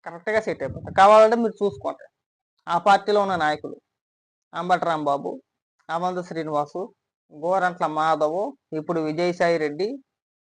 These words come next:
ఇంకా చాలా మంది ఉన్నారు బయటకు రాని వాళ్ళు.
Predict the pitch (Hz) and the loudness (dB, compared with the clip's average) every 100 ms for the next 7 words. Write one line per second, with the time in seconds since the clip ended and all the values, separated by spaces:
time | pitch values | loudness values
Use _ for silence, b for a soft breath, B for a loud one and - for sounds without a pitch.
0 | _ _ _ _ _ _ _ _ 156 180 | _ _ _ _ _ _ _ _ -6 -2
1 | 185 175 185 190 190 185 185 170 170 175 | 2 2 2 0 -2 0 2 2 2 2
2 | 180 170 180 190 180 | 4 4 4 2 -4